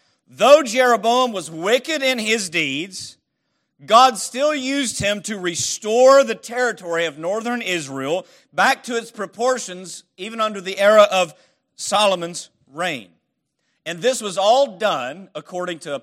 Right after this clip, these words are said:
specific man's prophecy and word that spoke. Guess who it was? Jonah. Jonah. God gave Jonah this word to proclaim this.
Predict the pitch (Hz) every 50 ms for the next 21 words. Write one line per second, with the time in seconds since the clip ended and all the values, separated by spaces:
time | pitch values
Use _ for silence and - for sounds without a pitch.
0 | _ _ - - - 143 - - - 190 180 196 208 190 - 151 147 143 143 143
1 | 143 147 135 - - _ _ 165 - - - 143 131 - - 120 117 123 131 120
2 | 117 123 127 127 143 143 127 120 123 120 110 113 110 - - - 147 127 98 -
3 | _ _ _ _ _ _ _ _ _ _ 107 117 - - 143 160 139 151 139 117
4 | 92 85 _ - - - _ _ _ _ _ _ _ _ _ _ _ 98 117 117
5 | 104 87 80 _ _ _ _ _ _ _ _ _ _ _ _ _ _ _ - 240
6 | 269 240 165 95 85 - _ _ _ _ _ _ _ - 180 214 262 254 202 220
7 | 220 233 196 175 240 247 247 220 165 151 175 208 220 - 214 233 262 254 208 147
8 | 113 - - 151 - - 214 220 202 - - 233 254 285 311 320 294 233 170 143
9 | 113 90 78 - - -